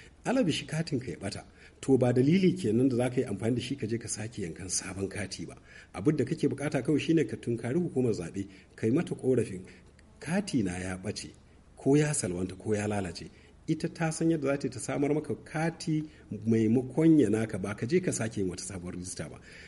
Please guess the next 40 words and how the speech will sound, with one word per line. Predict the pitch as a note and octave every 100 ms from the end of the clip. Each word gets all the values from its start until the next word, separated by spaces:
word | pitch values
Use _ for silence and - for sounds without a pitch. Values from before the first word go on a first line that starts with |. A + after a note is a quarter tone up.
| - -
Kada | - G#3+ A3
mutum | D3+ A#2+ - C#3+ A2
ya | F#2+
yi | F#2+
rijista | G#2 A#2 - A2+
sau | - D2+ C#2+
biyu. | D#2 D#2+ - - -
Yin | F2+ F3
rijista | D3+ D3 - D3
sau | - G#2+
biyu | C#3 D#3+ - - -
babban | E2 - A#2+
laifi | C#3 A#2+ - E3+
ne, | D3 D3 - - G2+ F#2
baya | C3 F3
ga | E3+
laifi | D3+ D#3+ D#3 F#3
ne | D3 -
na | A#2 A2 G#2+ B2
iya | D3+
shafan | D3 A2 G2 C3 C3+
yancinka | D#3 E3+ C3 A2
na | A2
jefa | C3 B2
ƙuri'a, | G#2 - C3
domin | A2+ C3+
na'ura | E3 E3+ F3+ D#3+
na |
iya | D3+ D3
ɗauke | C3+ C#3
sunayenka | - C3+ C3+ A2+ A#2 B2 B2 F#2 - -
daga | F2 G#2+
dukkan | A2 B2 - - - C3+
sassan | - C3 A#2+ - A#2
da | F#2
ta | - -
ajiye. | G#2+ F#2 E2 - - -
Don | A#2
haka | B2+ D#3 A2+
maimakon | A2+ A2+ B2 C3+ - F#3 G#3